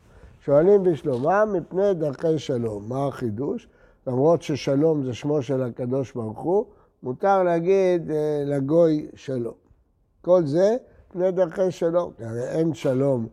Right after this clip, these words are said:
בדרך כלל לא נותנים שלום לאדם רשע. גמרא, מה ישנה רישא שכתוב לא תבור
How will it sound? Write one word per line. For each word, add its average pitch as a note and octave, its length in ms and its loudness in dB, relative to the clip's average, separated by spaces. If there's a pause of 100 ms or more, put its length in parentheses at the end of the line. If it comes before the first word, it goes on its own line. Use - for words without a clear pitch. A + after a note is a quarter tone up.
(340)
בדרך B2+ 400 2
כלל C3+ 220 -2
לא D3 180 0
נותנים B2+ 320 -2
שלום B2+ 500 0
לאדם A2+ 420 -4
רשע. G#2+ 280 -12 (1000)
גמרא, C#3 340 4 (320)
מה E3+ 240 2
ישנה F3+ 300 2
רישא B2+ 560 0
שכתוב C#3 840 0 (300)
לא E3 260 4
תבור C#3+ 580 0